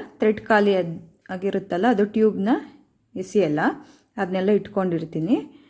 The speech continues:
ಈ ಟ್ಯೂಬಿಗೆ ಆರೆಳೆ ಥ್ರೆಡ್ ಮಾಡ್ಕೊಬೋದು. ಅದಿಲ್ಲ ಅಂತಂದರೆ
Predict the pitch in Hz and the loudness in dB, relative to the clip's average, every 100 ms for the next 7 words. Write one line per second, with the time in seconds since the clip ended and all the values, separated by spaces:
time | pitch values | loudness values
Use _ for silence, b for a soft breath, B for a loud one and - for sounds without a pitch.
0 | b b _ 208 208 - 226 208 180 180 | b b _ -6 -4 2 4 4 2 0
1 | 262 508 - _ _ _ _ _ _ _ | -2 -4 -12 _ _ _ _ _ _ _
2 | _ _ - 202 185 185 214 196 175 180 | _ _ -2 2 4 2 0 -2 -2 -2
3 | 165 160 160 151 156 254 254 226 233 240 | -4 -4 -4 -4 0 2 4 4 4 4
4 | 208 185 170 160 160 | 2 -2 -2 -2 0